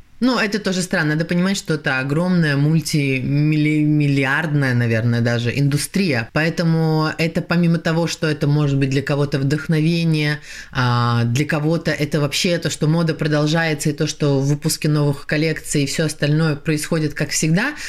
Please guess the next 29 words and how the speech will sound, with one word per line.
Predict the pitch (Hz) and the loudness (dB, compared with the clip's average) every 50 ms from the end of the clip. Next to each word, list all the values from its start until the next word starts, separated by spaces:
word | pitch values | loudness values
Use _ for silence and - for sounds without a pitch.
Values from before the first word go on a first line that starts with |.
| - - | -10 -6
это | - 170 160 - 160 147 143 143 143 143 - - | -6 -4 -2 0 0 0 0 0 -2 -4 -8 -10
чуть | - - 196 - 190 | -6 -6 -4 -2 -2
ли | 185 | -2
не | 185 185 190 190 | 0 0 0 0
единственное, | 180 170 202 220 220 208 - - 180 175 170 165 160 165 160 160 - - - - - - - - - - | 0 2 2 2 0 0 0 0 0 2 2 2 0 0 -2 -4 -6 -12 -14 -14 -14 -14 -16 -18 -8 -4
м, | 156 156 147 147 147 147 147 147 147 143 131 107 95 113 | -2 0 2 2 2 2 2 2 2 0 0 -2 -2 -2
такое, | - 180 175 175 160 - 139 | -2 -2 -2 0 0 -2 -2
такая, | 147 - 175 - 180 170 165 156 156 156 | -2 -4 -2 0 0 0 2 0 0 0
знаешь, | 151 170 185 180 - | 0 0 0 0 2
ниточка, | - 196 208 240 262 - 254 - - - - - 185 180 175 175 - - - - - - - | 2 2 2 2 0 0 -2 -2 -4 -4 -4 -4 -4 -4 -4 -8 -12 -18 -20 -20 -20 -20 -20
в | - 165 160 - - - 107 165 175 | -18 -16 -16 -16 -16 -10 -8 -8 -6
которой | - - 185 185 202 202 190 190 180 175 165 151 151 160 165 | -4 -4 -2 0 0 0 2 2 2 0 0 0 0 0 0
всё | 160 - 214 208 | 0 2 2 2
ещё | 220 208 202 - 214 190 185 185 175 | 2 0 0 0 0 2 2 2 2
соответствует, | - 180 165 - 185 185 190 190 - - 180 175 165 165 - - - | 0 -2 -2 0 0 0 0 -2 -2 -2 0 0 0 -2 -4 -4 -2
э, | 160 156 151 147 143 143 139 139 135 127 - - - | 0 0 2 2 2 2 2 2 0 0 -2 -6 -6
нормальной | - 151 165 165 170 175 170 175 180 185 190 185 180 175 175 170 160 | -2 0 2 2 2 2 2 2 2 2 2 0 0 0 0 0 0
жизни. | 156 139 170 165 156 131 120 113 110 101 104 - - - - - - - - - - - - - - | 0 2 2 2 2 2 2 0 0 0 -2 -6 -10 -12 -10 -8 -8 -8 -8 -6 -6 -6 -6 -4 -2
Да, | 117 123 131 135 143 147 147 | 0 0 0 2 0 0 0
и | 151 | 0
человек | 151 - 180 156 156 165 165 151 | 0 0 0 2 0 0 0 0
за | 151 160 160 | 0 0 2
неё | 160 160 156 156 | 2 2 2 0
держится, | 151 147 170 190 208 196 170 165 156 - - 139 | 0 0 0 0 0 0 -2 -2 -2 -2 -2 0
или | 127 131 | 0 2
люди | 123 131 160 180 160 139 135 | 2 2 2 2 0 0 0
за | 127 139 | 0 0
неё | 139 135 131 123 | 0 0 0 0
держатся | 123 170 202 208 170 160 - - - 151 | 0 -2 0 0 -2 -2 -2 -4 -4 -6